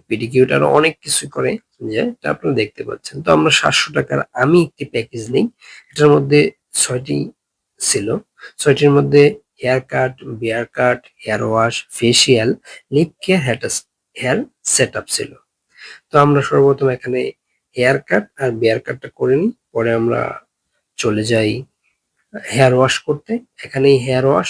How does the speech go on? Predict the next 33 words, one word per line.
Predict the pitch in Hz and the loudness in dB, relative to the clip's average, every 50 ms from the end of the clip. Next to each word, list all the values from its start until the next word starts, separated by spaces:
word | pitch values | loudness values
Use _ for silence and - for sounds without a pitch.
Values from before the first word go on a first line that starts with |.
| - - | -6 -6
আর | 120 110 | -8 -8
ফেসিয়ালটা | - - 113 104 - - 120 107 104 - - 117 | -8 -12 -10 -8 -6 -6 -6 -8 -10 -10 -12 -12
হয়, | 107 120 147 233 - _ _ _ _ _ _ _ | -6 -6 -6 -6 -6 _ _ _ _ _ _ _
বাইরে | 135 113 107 113 113 107 113 | -8 -6 -4 -4 -4 -4 -2
গিয়ে | 117 123 127 123 | 0 0 2 2
আবার | 123 127 196 240 - _ _ _ _ | 2 0 -2 -4 -4 _ _ _ _
হেয়ার | _ - 113 - | _ -6 -6 -4
সেট | - - - - - | -4 -6 -6 -8 -10
আপটা | 110 - - _ 127 | -12 -12 -12 _ -12
হবে। | - - - - - _ _ _ _ _ _ - - - - - - _ _ _ _ _ _ _ | -10 -10 -10 -12 -14 _ _ _ _ _ _ -20 -20 -20 -20 -20 -20 _ _ _ _ _ _ _
তো | 139 123 | -2 0
দেখতেই | 123 123 - - 143 127 | 0 0 -2 -2 -2 0
পাচ্ছেন | 127 127 123 - - 127 120 | 0 0 -2 -2 -4 -6 -6
চলে | - 127 117 117 120 | -4 -4 -4 -2 -4
আসা। | 123 127 123 - 160 202 214 - _ _ _ _ _ _ _ _ | -4 -4 -4 -6 -6 -8 -8 -10 _ _ _ _ _ _ _ _
তো | - 120 | -10 -8
এখন | 110 110 107 - 123 123 | -8 -8 -10 -10 -6 -4
আমি | 120 113 113 113 110 110 113 117 117 120 - _ _ _ _ - | -4 -2 0 0 0 0 0 -2 -2 -4 -8 _ _ _ _ -10
হেয়ার | - 135 117 113 113 113 - - | -6 -4 -2 -2 -2 -2 -6 -8
ওয়াশ | _ 120 110 104 107 - - - | _ -4 -2 -2 -2 -2 -4 -4
করানো | - - 123 120 113 117 117 120 | -4 -4 0 0 0 0 0 0
হবে | 117 120 117 117 113 | 0 0 0 2 2
আমাকে, | 113 123 120 120 _ - 214 233 - _ _ _ - - - - - _ | 0 -2 -2 -6 _ -12 -12 -12 -12 _ _ _ -20 -20 -20 -20 -14 _
সব | - - 156 156 | -4 -2 0 2
মিলিয়ে | 165 170 175 185 196 202 196 | 4 4 4 6 6 4 2
একটি | 180 - _ 214 208 | 2 -2 _ -4 -2
সাতশো | - - - 117 - - - 131 | -2 -2 -4 -6 -6 -6 -8 -6
টাকার | 127 127 135 156 156 | -8 -6 -6 -6 -6
প্যাকেজ। | 147 - - 120 - _ - - - - - - - - _ _ _ _ _ _ _ _ _ - - _ _ _ | -6 -8 -12 -14 -14 _ -12 -10 -8 -6 -6 -8 -10 -14 _ _ _ _ _ _ _ _ _ -20 -20 _ _ _
আমরা | - 131 131 131 131 123 | 2 2 4 4 4 2
প্রায় | 123 - - 131 127 123 | 0 0 2 2 2 4
এগারোটায় | 120 117 123 123 127 135 147 139 | 2 2 2 2 2 2 2 2
ঢুকেছি, | 131 131 127 - 151 143 - - - 180 | 2 -2 -4 -4 -6 -6 -4 -6 -4 -2